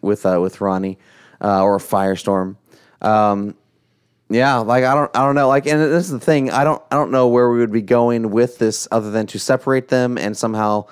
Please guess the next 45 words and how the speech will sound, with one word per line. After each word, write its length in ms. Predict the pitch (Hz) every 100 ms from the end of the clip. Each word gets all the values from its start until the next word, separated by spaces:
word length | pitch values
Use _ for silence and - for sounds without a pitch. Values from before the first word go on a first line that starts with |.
| - - -
or, 260 | 123 - - _ -
I 100 | - - -
mean, 140 | 135 143
what, 240 | - - - -
I 120 | 160
could 120 | 165 156
see 200 | 165 156
him 180 | 143
maybe, 260 | 135 131 131
like, 180 | 120 -
maybe 220 | 123 123
he's 140 | 117 113
in 100 | 107
a 40 |
coma 320 | 98 90 90 90
for 120 | 90
the 80 | 90
rest 140 | 90
of 60 | 87
the 20 |
season 300 | 92 87 87
and 200 | 87 87
Caitlin's 400 | - 101 90 90
fretting 400 | - 98 92 95
over, 320 | 90 90 90 - - - _ -
over 260 | 98 87
him 400 | 82 87 85 85
and 300 | 85 85 78
they're 160 | 95 90
trying 240 | - 95
to 40 | 90
figure 280 | 107 95 98
out 180 | 95 92
how 160 | 95 95
to 320 | 95 90 82 - -
separate 420 | - - 123 117 101
the 80 |
two, 220 | 101 127 123
or 80 |
they 100 | 123
put 160 | 123 143
him 120 | 131
down 320 | 127 123 123
in 220 | - 123 120
the, 220 | 117